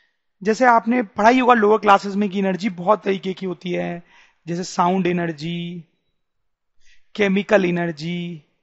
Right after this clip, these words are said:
ठीक है, विंड एनर्जी,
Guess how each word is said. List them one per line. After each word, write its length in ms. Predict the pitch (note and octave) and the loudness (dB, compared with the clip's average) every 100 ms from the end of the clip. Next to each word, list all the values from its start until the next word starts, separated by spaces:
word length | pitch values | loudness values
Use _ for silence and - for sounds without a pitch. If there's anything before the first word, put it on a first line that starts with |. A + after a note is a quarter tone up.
| _ _ _ - - - - _ _ _ _ _ | _ _ _ -20 -20 -20 -20 _ _ _ _ _
ठीक 200 | G3+ F#3 | -18 -14
है, 80 | G3 | -14
विंड 380 | D3 F#3+ A3 G3 | -2 2 4 4
एनर्जी, 800 | F3+ F3 D#3+ D3+ E3 E3+ E3+ | 2 0 -2 -6 -6 -8 -12